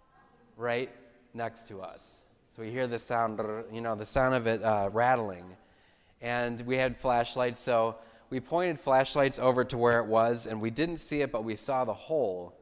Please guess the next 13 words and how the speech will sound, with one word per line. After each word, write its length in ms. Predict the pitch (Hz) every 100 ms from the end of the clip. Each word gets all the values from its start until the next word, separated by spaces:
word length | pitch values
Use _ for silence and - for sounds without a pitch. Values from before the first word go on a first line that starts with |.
| _
that 100 | 113
it 80 | 104
went 200 | 107 110
into. 500 | 113 113 135 139 147 - _ _ _ _ _ _ _ _ _ _
And 140 | 135
so 200 | 127 165
we 140 | 156 170
started 480 | - 202 202 214 -
talking 460 | 156 147 147 131
about 260 | 117 120 113
what 180 | 127 135
would 120 | 123
happen 640 | - 139 151 156 92 90